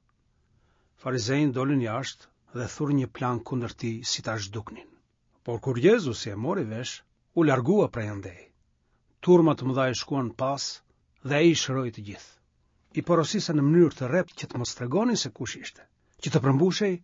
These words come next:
ajo që ishte thënë nëpërmjet profetit Isaia: "Ja shërbëtori im që e kam zgjedhur, i dashuri im, tek i cili gjen kënaqësi shpirti im, do ta vë frymën time mbi të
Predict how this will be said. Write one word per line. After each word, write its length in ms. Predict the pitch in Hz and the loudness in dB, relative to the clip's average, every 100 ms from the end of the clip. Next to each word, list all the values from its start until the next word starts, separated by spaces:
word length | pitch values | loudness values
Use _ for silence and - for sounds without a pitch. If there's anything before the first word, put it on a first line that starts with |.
| _ _ 117 | _ _ -6
ajo 260 | 123 165 190 | 4 6 6
që 160 | - | 4
ishte 220 | 160 - | -4 -4
thënë 260 | 131 160 143 | -6 0 2
nëpërmjet 480 | 135 123 127 131 - | 2 0 -4 -4 -8
profetit 440 | 113 - 123 117 | -10 -8 -8 -8
Isaia: 600 | 113 110 113 117 104 92 - _ _ _ _ _ _ _ _ _ - | -8 -6 -4 -4 -6 -10 -20 _ _ _ _ _ _ _ _ _ -4
"Ja 180 | 117 131 | 0 2
shërbëtori 720 | 135 - 139 - 143 139 135 | 2 -2 -4 -4 -2 2 2
im 120 | 135 127 | 2 0
që 180 | 127 127 | -4 -6
e 40 | |
kam 220 | 131 123 | -4 -4
zgjedhur, 480 | 117 123 131 110 95 - _ _ _ - | -4 -4 -4 -6 -12 -20 _ _ _ -8
i 120 | 139 | -6
dashuri 540 | 123 147 156 - 156 156 | 2 2 2 2 4 8
im, 160 | 165 156 - _ _ _ _ - | 8 6 -4 _ _ _ _ -8
tek 180 | 135 147 | -4 -2
i 60 | |
cili 320 | 170 - 180 151 | 0 2 2 4
gjen 260 | 147 175 | 4 4
kënaqësi 500 | - 160 156 - 175 | 2 0 0 0 -2
shpirti 760 | - - - - 175 165 - 117 | -2 -6 -6 2 4 4 -2 -8
im, 180 | 101 123 _ _ _ _ _ - | -10 -18 _ _ _ _ _ 0
do 120 | 151 | 2
ta 120 | 151 135 | 4 6
vë 160 | 190 214 | 6 4
frymën 420 | - 202 185 156 | 4 6 6 6
time 280 | 175 175 151 | 6 6 4
mbi 280 | 120 123 175 | 2 -2 -2
të 240 | - | -2